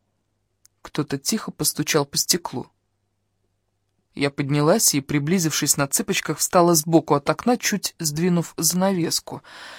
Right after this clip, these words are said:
Фонарь был с другой стороны дома, а с этой царила темнота. В общем, разглядеть ничего не удалось.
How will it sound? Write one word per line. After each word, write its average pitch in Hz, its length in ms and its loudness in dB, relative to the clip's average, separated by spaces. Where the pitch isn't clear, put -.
Фонарь 226 340 8
был 170 160 4
с 147 80 0
другой 165 260 4
стороны 151 360 0
дома, 185 420 6
а 151 60 2
с - 120 6
этой 185 380 2
царила 180 380 0
темнота. 190 520 0
В 151 60 -2
общем, 147 280 -2
разглядеть 165 460 0
ничего 185 240 2
не 160 100 4
удалось. 160 480 4